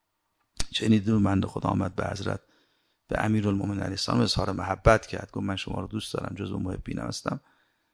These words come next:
حضرت فرمود: "من شما رو جزو محبین خودم نمی‌بینم." اینطوری نیست. بعدم شد جزو خوارج. عنایت می‌کنید. اون یه بحث دیگری است، ولی پیداست یه ارتباط دو طرفه است. "لا یدخل الجنة." پس ائمه اعرافن، یه معناش اینه.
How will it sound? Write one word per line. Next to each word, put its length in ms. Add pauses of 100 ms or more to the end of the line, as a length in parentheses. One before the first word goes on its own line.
(100)
حضرت 280
فرمود: 180
"من 120
شما 240
رو 80
جزو 160
محبین 420
خودم 320
نمی‌بینم." 600 (520)
اینطوری 420
نیست. 120
بعدم 280
شد 180
جزو 240
خوارج. 580 (680)
عنایت 300
می‌کنید. 440 (580)
اون 100
یه 60
بحث 280
دیگری 360
است، 160
ولی 120
پیداست 380
یه 100
ارتباط 400
دو 180
طرفه 440
است. 360 (420)
"لا 240
یدخل 440
الجنة." 680
پس 220 (160)
ائمه 400
اعرافن، 600
یه 80
معناش 420
اینه. 320